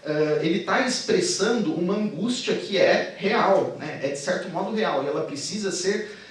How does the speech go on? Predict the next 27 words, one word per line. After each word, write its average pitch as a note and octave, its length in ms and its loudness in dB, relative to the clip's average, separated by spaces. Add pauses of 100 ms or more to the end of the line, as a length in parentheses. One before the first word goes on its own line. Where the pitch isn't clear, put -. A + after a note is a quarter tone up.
(140)
eh, D#3+ 540 2
combatida, F#3+ 1040 0 (320)
eh, C#3+ 920 2 (580)
ela F#3 200 4
precisa B3+ 240 0
ser C4 160 -4
combatida B3+ 500 0
de F4+ 120 0
frente, - 720 -2
e D#3+ 80 -4
ela G#3 140 2
não A3+ 200 -2
pode G#3+ 340 -2
ser G#3+ 240 -4
tomada E3+ 560 0
como F#3+ 260 0
uma A3 160 -2
simples, A3 680 -6
entre F#3 280 -2
aspas, F#3+ 600 -2
frescura. B3+ 680 -6 (240)
Ela F3+ 200 0
tem A3+ 380 0
um E3+ 60 0
fundo D#3+ 320 -4
de C3 80 -4
verdade. C3+ 640 -2